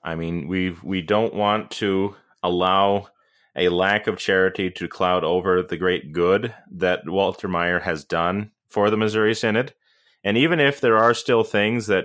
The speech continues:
we, you know, maybe we can honestly quibble with, at least recognizing that he has been a tremendous and a positive force for good,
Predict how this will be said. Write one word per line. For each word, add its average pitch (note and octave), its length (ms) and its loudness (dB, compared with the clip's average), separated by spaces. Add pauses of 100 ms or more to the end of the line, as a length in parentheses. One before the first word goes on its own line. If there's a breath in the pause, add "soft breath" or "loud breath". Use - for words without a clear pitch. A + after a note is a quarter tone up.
we, F#2 160 -4
you E2 240 -8
know, E2 220 -4 (100)
maybe F2 220 -2
we F#2+ 180 -2
can F#2+ 220 -2
honestly F#2+ 480 -2
quibble A2 360 2
with, A2 300 2 (400)
at F#2+ 100 0
least A#2+ 400 0
recognizing G2 1120 0
that F2+ 280 -2
he F#2+ 160 -2
has F#2+ 340 -2
been F2+ 260 -2
a F2 140 -4
tremendous F#2 600 -4 (240)
and F2 160 -4
a E2+ 200 -2 (200)
positive A2 640 2
force E2 380 0
for - 280 -4
good, D#2+ 420 0